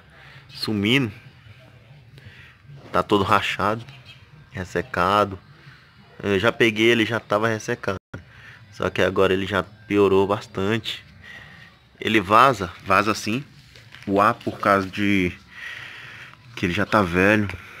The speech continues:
né? E tem muito furo, muito, muito prego entrou nele esses, todos esses anos aí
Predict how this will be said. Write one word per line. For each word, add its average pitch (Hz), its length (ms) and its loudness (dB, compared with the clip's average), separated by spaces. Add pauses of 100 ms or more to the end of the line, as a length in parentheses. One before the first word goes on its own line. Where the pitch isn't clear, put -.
(120)
né? 92 220 2
E 95 60 2
tem 98 160 0
muito 92 280 0
furo, 104 520 2
muito, 98 460 0
muito 87 280 -4
prego 104 460 2
entrou 98 200 0
nele 98 220 2
esses, - 340 -6
todos 98 300 -2
esses 107 380 -6
anos 98 280 0
aí 95 380 2